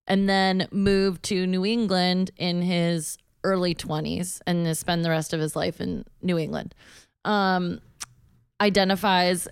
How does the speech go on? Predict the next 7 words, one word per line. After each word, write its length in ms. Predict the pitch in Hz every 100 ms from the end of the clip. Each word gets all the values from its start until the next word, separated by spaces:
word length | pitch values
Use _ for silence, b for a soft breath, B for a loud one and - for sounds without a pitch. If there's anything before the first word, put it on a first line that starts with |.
| -
as 440 | 185 180 175 - -
a 80 | -
lefty 640 | 190 175 170 - 190 180 175
liberal, 960 | 165 175 170 175 170 170 185 214 226 -
is 240 | - 185 170
a 40 |
progressive, 1200 | 175 - 180 - 170 175 185 165 175 165 - -